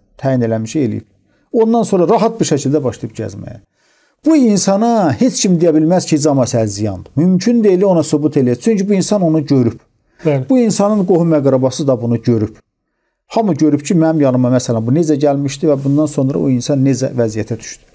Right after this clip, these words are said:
Speaker 1: Bu insanlar bunu görəndən sonra, bəyəm, Azərbaycanda bunu görən insanlar yoxdur, görüblər. Ona görə də insan bir söz danışanda heç olmasa həqiqəti danmamalıdır.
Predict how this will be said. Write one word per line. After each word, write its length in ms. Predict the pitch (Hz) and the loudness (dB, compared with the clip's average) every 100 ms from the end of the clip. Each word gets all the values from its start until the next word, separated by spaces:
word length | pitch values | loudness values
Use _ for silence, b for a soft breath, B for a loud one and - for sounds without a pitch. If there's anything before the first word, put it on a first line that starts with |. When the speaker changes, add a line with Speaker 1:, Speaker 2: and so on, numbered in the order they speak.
| _ _ _ _ _ _ _ _ _ - | _ _ _ _ _ _ _ _ _ -4
Speaker 1:
Bu 120 | 247 | 0
insanlar 480 | 233 190 202 202 208 175 | 0 0 0 0 0 2
bunu 140 | 175 147 | 0 2
görəndən 440 | 151 143 143 143 | 2 2 2 2
sonra, 320 | 139 127 123 117 | 0 0 2 0
bəyəm, 400 | 123 135 117 - | 0 0 -2 -4
Azərbaycanda 680 | 147 151 147 143 131 147 147 | -2 0 0 0 0 0 0
bunu 140 | 127 117 | 0 0
görən 280 | 123 120 117 | 0 0 0
insanlar 320 | 107 117 107 101 | -2 -4 -4 -4
yoxdur, 300 | 101 - 127 | -6 -8 -4
görüblər. 560 | 127 101 - - - _ _ _ _ _ - | -2 -2 -8 -20 -20 _ _ _ _ _ -6
Ona 180 | 214 247 | 0 0
görə 220 | 247 240 160 | 2 2 2
də 140 | 139 - 185 | 0 0 0
insan 320 | 180 233 190 | 0 -2 0
bir 60 | 160 | 0
söz 240 | 180 160 151 | 0 0 0
danışanda 880 | 135 120 135 135 180 190 147 120 - _ _ | -2 -2 -2 0 0 0 0 -4 -10 _ _
heç 200 | - 151 | -10 -4
olmasa 260 | 208 156 139 | -2 -2 -4
həqiqəti 640 | 135 160 160 143 139 180 - | -4 0 0 0 -2 -4 -2
danmamalıdır. 720 | 151 131 98 90 87 90 | -2 0 -2 -6 -8 -12